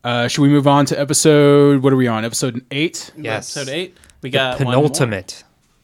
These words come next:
Speaker 1: That's right. We've only got one episode left after this and a reunion episode
Speaker 3: Yeah, we're gonna
Speaker 1: as
Speaker 3: do
Speaker 1: well.
Speaker 3: the reunion. Um, but we'll talk about that later.
Speaker 1: We open on, and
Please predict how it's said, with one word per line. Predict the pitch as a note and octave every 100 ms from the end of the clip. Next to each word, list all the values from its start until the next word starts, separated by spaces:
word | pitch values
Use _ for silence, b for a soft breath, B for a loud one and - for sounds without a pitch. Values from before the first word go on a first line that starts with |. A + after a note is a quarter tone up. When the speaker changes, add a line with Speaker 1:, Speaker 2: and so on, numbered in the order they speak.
| _ _ _ _ _ _ _ b b b b
Speaker 1:
That's | B2 -
right. | D3+ B2+
We've | A2+
only | B2+
got | A#2+ A2+
one | A#2+ A#2+
episode | A#2 - A2
left | A#2 A#2 A2
after | G2+ G#2
this | G2+ -
and | C3+ C3 A#2+ A2+ -
a | A#2+ G#2+
reunion | G#2+ G#2 G#2+ F#2+ F#2+
episode | -
Speaker 3:
Yeah, | C3 C3
we're |
gonna | C3+ C3+
Speaker 1:
as |
Speaker 3:
do | C3
Speaker 1:
well. | C#3
Speaker 3:
the | B2+
reunion. | B2 B2 B2+ B2+ C3 b b b b
Um, | C3 - - C3+ C3+
but |
we'll | D#3
talk | F3+ E3
about | D#3 D#3
that | D3+ -
later. | D#3 - b b b b - -
Speaker 1:
We | C#3+ E3
open | E3+ G#3 G3+ F#3
on, | D#3+ E3 D#3+
and | D#3 C#3